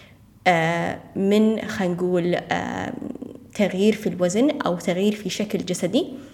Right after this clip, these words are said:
أوكي، شنو الشيء الثاني في حياتي اللي يعطيني إحساس الانتماء؟ يمكن أنا علاقاتي كثيرة، يمكن أنا كثير ناس يحبوني، يمكن أنا عندي قبول مو طبيعي عند الناس.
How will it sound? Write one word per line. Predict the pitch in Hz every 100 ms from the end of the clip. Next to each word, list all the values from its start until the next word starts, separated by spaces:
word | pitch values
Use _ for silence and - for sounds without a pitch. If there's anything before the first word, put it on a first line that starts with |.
| - - - - - -
أوكي، | 226 262 185 - -
شنو | - 277
الشيء | 285 - 294
الثاني | - 262 262
في | 240
حياتي | - 226 226
اللي | - 202 196
يعطيني | - - 185 185 240 254 -
إحساس | 247 - 196 185
الانتماء؟ | - 180 185 180 - - - - -
يمكن | 202 208 247 214
أنا | 214 208
علاقاتي | 185 190 190 208 214
كثيرة، | 220 196 226 208 160 - - - - -
يمكن | 185 190 214
أنا | 208 202
كثير | 190 233 240
ناس | 247 247
يحبوني، | 233 180 196 185 160 - - - - -
يمكن | 180 190 220 226 214 202
أنا | 202 196
عندي | 185 208 202
قبول | 208 180 233 220
مو | 208
طبيعي | 240 214 190 175 160 160 - -
عند | - 175
الناس. | 175 175 165 - -